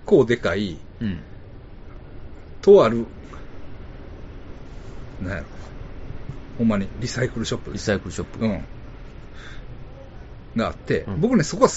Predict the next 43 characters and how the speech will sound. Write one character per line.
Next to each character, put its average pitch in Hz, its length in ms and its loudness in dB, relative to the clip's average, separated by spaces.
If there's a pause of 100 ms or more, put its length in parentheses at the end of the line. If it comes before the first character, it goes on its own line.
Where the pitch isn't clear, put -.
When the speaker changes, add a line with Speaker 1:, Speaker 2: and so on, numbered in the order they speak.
(120)
Speaker 1:
き 302 140 -2
で 160 140 0
ね、 - 260 -10 (380)
Speaker 2:
う 165 100 4
ん。 165 40 8
Speaker 1:
何 247 220 12
を 294 60 8
買 320 180 8
う 311 60 6
わ 294 80 4
け 214 80 6
で 113 60 4
は 87 100 -4
な - 80 -6
い - 20 -4
ん - 40 -6
で 78 60 -10
す - 60 -14
よ。 - 100 -16 (200)
Speaker 2:
う 104 40 -2
ん。 87 160 -4 (140)
Speaker 1:
け 247 120 0
ど、 139 160 4
そ - 140 0
の 151 220 2
雰 156 300 6
囲 233 80 10
気 110 120 -6
が、 87 280 -4 (160)
Speaker 2:
う - 20 -8
ん。 101 140 -2 (1500)
Speaker 1:
な 175 220 2
ん 208 100 8
と 269 180 2
も 185 100 8
言 120 160 10
え - 20 8
な 101 100 2
い 80 40 -4
で - 40 -6
す - 100 -6
よ 107 60 0
ね。 175 200 -2